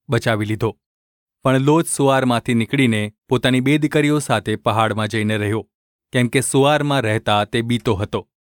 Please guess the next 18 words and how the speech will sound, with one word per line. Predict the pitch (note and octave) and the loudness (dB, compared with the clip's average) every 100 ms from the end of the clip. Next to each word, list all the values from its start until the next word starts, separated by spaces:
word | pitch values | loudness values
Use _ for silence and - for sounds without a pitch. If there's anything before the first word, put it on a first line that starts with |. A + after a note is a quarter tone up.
| _ _ - | _ _ -2
તેથી | C3 C3+ | 0 0
તેણે | C3+ C#3 D3 | 0 0 0
પોતાની | C#3 B2+ C3 A#2+ | -2 0 0 2
બે | A#2 | 0
દીકરીઓ | A2+ A#2 A2+ A2+ | -2 -2 0 0
સાથે | - A2+ - A2+ G#2+ - _ B2+ | 0 -2 0 -2 -4 -10 _ -2
ગુફામાં | C3+ D3 A#2+ G2+ G#2 | 0 0 0 0 -2
વસવાટ | A2+ - A2+ G2 | -2 0 0 0
કર્યો. | - G#2 G2 _ _ _ _ _ _ B2+ | -4 -6 -8 _ _ _ _ _ _ 0
મોટી | D3 D3 E3+ | 0 2 0
દીકરીએ | C#3+ C3+ C3+ C#3 | 0 -4 -2 0
નાનીને | C3+ G#2+ A2+ A2+ | 2 2 2 0
કહ્યું, | - G#2+ A#2 F#2+ _ _ _ _ - | -2 -2 -2 -6 _ _ _ _ -2
"આપણા | B2 B2+ C3+ C3+ | -2 0 -2 -4
પિતા | C3 A#2 A#2 G#2+ | -4 -4 -2 -2
વૃદ્ધ | G2+ G2 A2 | -2 -4 -4
થયા | - G#2 G#2+ | -2 -2 -2
છે | - | -4